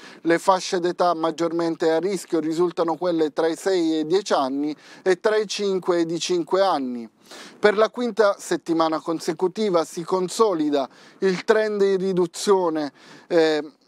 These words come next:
di nuove ospedalizzazioni. Circa tre quarti dei pazienti in ospedale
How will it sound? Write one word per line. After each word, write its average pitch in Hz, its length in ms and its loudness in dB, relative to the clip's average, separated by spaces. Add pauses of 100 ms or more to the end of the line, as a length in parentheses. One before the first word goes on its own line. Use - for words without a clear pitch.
di 175 240 -2
nuove 196 340 2
ospedalizzazioni. 175 1300 0
Circa 180 420 0
tre 185 280 -2
quarti 185 440 2
dei 165 200 2
pazienti 180 640 0
in 170 100 2
ospedale 175 680 0